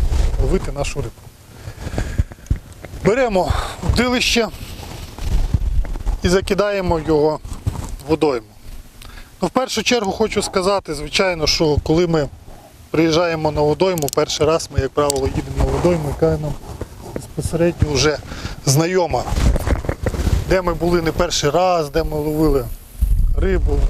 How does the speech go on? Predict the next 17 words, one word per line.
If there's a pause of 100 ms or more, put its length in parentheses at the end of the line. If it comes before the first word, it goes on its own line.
(120)
ловили (880)
якісь,
скажімо,
трофеї,
отримали
якийсь
результат.
Тому
що, (560)
ну, (100)
согласіться
зі
мною,
що
ти
не
поїдеш,